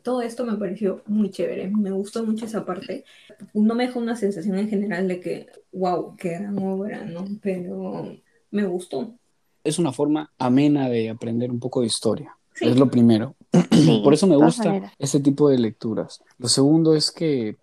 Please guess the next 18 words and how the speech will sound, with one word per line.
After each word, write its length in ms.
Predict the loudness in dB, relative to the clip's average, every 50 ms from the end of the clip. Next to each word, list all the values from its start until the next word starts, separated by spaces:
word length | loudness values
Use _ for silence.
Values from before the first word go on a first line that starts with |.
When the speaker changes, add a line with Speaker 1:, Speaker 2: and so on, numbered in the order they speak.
| _ _ _
Speaker 2:
a 60 | -4 -2
medida 200 | -2 -2 -2 -4
que 120 | -4 -2
lo 60 | -2 0
iba 120 | 0 0
leyendo, 540 | 0 0 0 0 0 -2 -4 -6 -10 -12 -18 _ _ _ _ _ _ 0
me 120 | 2 2
pasó 200 | 2 0 0 2
lo 80 | 2 4
mismo 220 | 4 4 4 4
que 100 | 4 2
en 120 | 0 0
Las 120 | -2 -4 -6
travesuras 460 | -6 -6 -4 -4 -4 -2 -2 -2 -2
de 60 | -2
la 100 | -2 -2
niña 240 | 0 0 0 0 0
mala. 300 | 0 -2 -2 -4 -8 -12